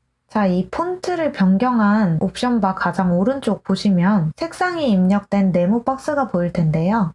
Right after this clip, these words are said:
클릭해서 원하는 색상으로 변경하실 수 있어요. 여기까지 잘 따라오셨다면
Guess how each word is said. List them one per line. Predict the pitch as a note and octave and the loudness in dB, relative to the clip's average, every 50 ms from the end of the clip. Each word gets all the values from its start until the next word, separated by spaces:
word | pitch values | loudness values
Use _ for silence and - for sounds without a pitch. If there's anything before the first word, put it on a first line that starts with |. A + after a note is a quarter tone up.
| _ - | _ -12
클릭해서 | - - D#4 D#4 D#4+ D#4 - - D#4 D#4 D4 D4 A3 G#3+ A3+ C4+ D4+ D4 - | -6 -6 -4 -4 -4 -6 -6 -4 -4 -4 -2 0 0 0 0 0 -2 -4 -4
원하는 | - F#3 G3 G3 A3+ C4 C4 C4 B3+ | -2 0 0 2 0 0 0 0 -2
색상으로 | B3 D4 D4 D4 - D#4+ D#4 C#4+ B3 G#3 F#3+ F3 D#3+ - | -2 -4 -4 -4 -4 -4 -2 0 0 0 0 -2 -2 -2
변경하실 | - F#3+ F3+ F3+ G3+ G3+ A3 A#3 A#3+ B3 C4 B3 | 0 0 2 2 2 2 2 0 0 0 -2 -2
수 | - - | -2 -4
있어요. | E3 D3 - - D#3+ D#3 D#3 D3+ D3 - _ _ _ _ _ _ _ _ _ _ - | -6 -6 -4 -4 -4 -2 -2 -4 -6 -10 _ _ _ _ _ _ _ _ _ _ -2
여기까지 | G3 G3 G3 A#3+ C4+ C4+ D4+ C#4+ C#4 C#4 C4 B3 | 0 0 2 0 0 0 -2 -2 0 0 -2 -2
잘 | - - F#3 F#3 F#3+ F#3 | 0 0 0 0 0 0
따라오셨다면 | - C4 D4 D#4 D4+ D4 B3+ G3 F#3 - A#3 A#3 - - G#3 G3+ F#3+ F3+ E3 E3+ F#3 G3 G3 D#3+ D#3 D#3 D3+ | 0 0 0 0 0 0 2 0 0 0 -2 -4 -2 0 2 2 2 2 2 4 2 2 2 2 0 -2 -4